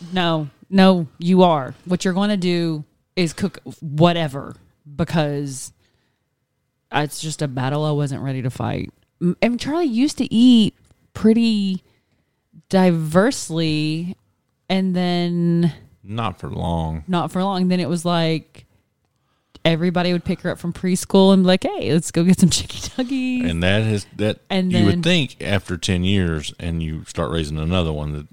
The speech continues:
Speaker 2: maybe you would learn from that
Speaker 1: No.
Speaker 2: lesson. It has not
Speaker 1: No.
Speaker 2: changed.
Speaker 1: Harlan says the word chicken nuggies, and I'm like, "Look at him talking."
Speaker 2: Oh.
Speaker 1: No, she, and
Speaker 2: He,
Speaker 1: she
Speaker 2: this little obese bastard needs,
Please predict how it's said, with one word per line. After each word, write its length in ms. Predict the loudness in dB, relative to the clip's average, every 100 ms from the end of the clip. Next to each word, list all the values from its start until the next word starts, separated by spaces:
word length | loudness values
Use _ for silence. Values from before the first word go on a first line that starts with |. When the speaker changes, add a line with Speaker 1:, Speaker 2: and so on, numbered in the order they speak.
| -12
Speaker 2:
maybe 300 | -8 -8 -8
you 140 | -10
would 100 | -8
learn 340 | -4 -2 -2
from 160 | -6 -8
that 120 | -8
Speaker 1:
No. 80 | -6
Speaker 2:
lesson. 260 | -6 -4 -6
It 140 | -6
has 140 | -4 -4
not 380 | -4 -2 -2 -4
Speaker 1:
No. 20 |
Speaker 2:
changed. 540 | -8 -8 -8 -10 -14 -6
Speaker 1:
Harlan 380 | -2 -2 -2
says 220 | -4 -4 -4
the 60 |
word 120 | -4
chicken 220 | -6 -8 -8
nuggies, 260 | -6 -2
and 80 | 0
I'm 100 | 2
like, 160 | 0 2
"Look 240 | 2 4
at 80 | 4
him 160 | 2
talking." 380 | 0 -4 -6 -6
Speaker 2:
Oh. 560 | -6 -6 -10 -14 -16 -16 -16 -16 -10
Speaker 1:
No, 260 | -4 -2
she, 500 | -2 -4 -4 -4 -6 -4
and 120 | -2
Speaker 2:
He, 40 | -2
Speaker 1:
she 540 | -2 -4 -4 -4 -6 -6
Speaker 2:
this 200 | -4 -2
little 200 | 0 2
obese 360 | 0 -2 -6 -4
bastard 440 | -4 -2 -4 -6
needs, 280 | -4 -4